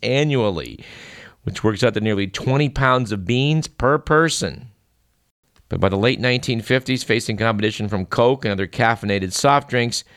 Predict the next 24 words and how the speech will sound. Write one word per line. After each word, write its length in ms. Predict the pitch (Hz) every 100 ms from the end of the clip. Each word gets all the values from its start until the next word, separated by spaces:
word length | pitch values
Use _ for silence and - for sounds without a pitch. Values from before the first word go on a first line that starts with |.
| - _
coffee 300 | - 113 143
consumption 540 | 143 135 - 127 131 113
was 120 | 107
falling 560 | - 131 131 131 135 113
just 220 | 120 -
as 100 | 110
production 520 | - 101 113 - 110
was 120 | 107
ramping 420 | 101 113 117 131
up, 340 | 143 104 - - _ _ -
leaving 340 | 101 113 117
the 60 | 113
market 440 | 110 110 104 95
glutted 460 | 90 123 147 147 131
and 180 | 107 110
prices 420 | - 104 113 104
plummeting. 640 | - 117 104 85 58 - - - _ -
In 120 | 87
Colombia, 580 | - 107 120 139 156 165 - _
coffee 260 | - 92 101
prices 380 | - 101 107 90
dropped 260 | 101 98
fifty 320 | - 104 - 107
percent. 420 | - - 80